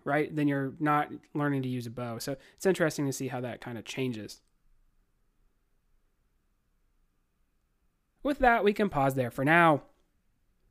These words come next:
This week, we continue to talk about the problems in command Robert E. Lee will have. Attrition amongst his officer rank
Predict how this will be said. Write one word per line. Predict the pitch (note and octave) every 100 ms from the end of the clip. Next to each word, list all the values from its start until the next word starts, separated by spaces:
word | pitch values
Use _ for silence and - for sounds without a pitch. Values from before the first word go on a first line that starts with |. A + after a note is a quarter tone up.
| _ -
This | G#3+
week, | A3 A3 A3
we |
continue | G#3+ F#3+ F#3+ G3
to | F#3
talk | F#3 F3 F3
about | F#3+
the | F#3
problems | - F#3+ G3 G#3+ G3
in | G3+
command | - F3+ E3 E3+ E3+ - -
Robert | D3 E3 F3
E. | D#3
Lee | B2+ C3
will | A#2+
have. | C3+ F3 F3 E3 C3+ - - _ _ _ _ _ _ _ _ _ _ _ _ _ _ _ _ -
Attrition | F3 - - F#3+ B3+ B3+
amongst | D#3+ D#3+ D#3 -
his | C#3+
officer | D3+ F3 F3 G3 E3+
rank | D#3+ A3+